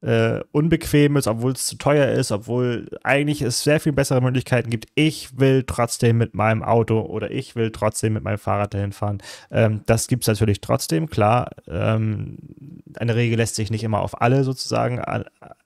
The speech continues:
anwenden, aber auf die meisten trifft das halt schon zu. Wenn ich, äh, den Radverkehr am, am, am, zum bequemsten und schnellsten Verkehrsmittel mache, um mein Ziel zu erreichen, dann nutzt man das.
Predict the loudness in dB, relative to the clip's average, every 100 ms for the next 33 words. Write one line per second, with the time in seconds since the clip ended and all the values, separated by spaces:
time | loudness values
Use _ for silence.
0 | _ _ 0 2 2 0 -4 -6 -10 -20
1 | -20 -20 _ 2 4 4 2 2 2 2
2 | -4 -4 -2 0 0 0 0 0 0 -2
3 | -6 -6 -2 0 -2 -4 -10 -10 -6 -2
4 | 0 0 -2 -2 0 2 2 -2 -4 -4
5 | -4 -6 -12 -6 -4 -4 -4 0 0 0
6 | -4 -4 -2 0 4 4 2 -2 -4 -4
7 | 2 2 2 -4 -6 -2 -2 -2 -6 -2
8 | -2 -2 -2 -2 0 -4 -2 -2 0 -4
9 | -4 -4 -2 -4 -6 -8 -6 -12